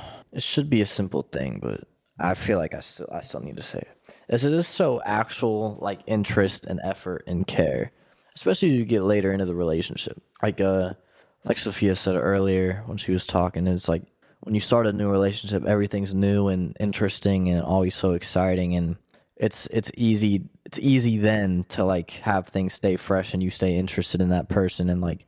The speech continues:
that what they're doing and, like, actually care, like, wanna sh-, like, show your care for them and everything, like, wanna do everything for them. And,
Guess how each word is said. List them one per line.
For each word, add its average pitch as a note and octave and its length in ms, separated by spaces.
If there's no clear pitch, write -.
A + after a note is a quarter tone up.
that F#2 240
what G2 220
they're F#2 180
doing G2+ 480
and, F2 320
like, F#2+ 400
actually F2+ 420
care, F#2+ 360
like, F#2 160
wanna F2+ 560
sh-, - 220
like, F#2+ 160
show - 160
your F#2 180
care F#2 260
for - 120
them F#2 80
and F#2 80
everything, F2+ 280
like, E2+ 140
wanna F#2 220
do F#2+ 180
everything F2+ 400
for - 120
them. E2 260
And, A2 580